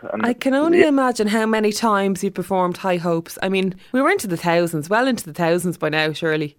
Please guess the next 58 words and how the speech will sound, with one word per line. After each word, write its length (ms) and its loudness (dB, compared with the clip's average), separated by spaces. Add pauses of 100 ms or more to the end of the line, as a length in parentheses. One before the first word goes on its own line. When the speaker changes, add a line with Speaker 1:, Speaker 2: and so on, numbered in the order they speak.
Speaker 1:
Pro-, 160 -4 (240)
I've 100 -8
never, 220 0
I've 120 0
never 140 -6 (140)
thought 160 2
about 160 4
it, 60 -6
but 100 -6
I'd 140 -8
say 260 -2
so. 180 4
Like, 160 -4
if, 100 -4
if 160 -8
you 100 0
include 440 0 (160)
the 80 -2
amount 160 0
of 40 -20
times 260 -6
that 80 -6
we've 160 -4
rehearsed 500 -6
it, 160 -6 (180)
like, 120 -6
the 60 -8
amount 180 0
of 40 -20
times 180 -4
that 120 -8
we've 240 -6
played 280 -4
that 180 -6
song 220 -6
as 80 -10
a 40 -8
band, 400 -8
I'd 160 -6
say 120 4
it's 120 -6
definitely 360 -4
into 140 -10
the 60 -12
thousands. 380 -2 (280)
We're 80 -4
getting 260 -2
there. 160 -4
We, 140 -12 (220)
we 80 -16
can 140 -12
just 180 -12
about 200 -2
play 200 2
it 60 -2
live 220 0
now, 240 -8
so. 140 -6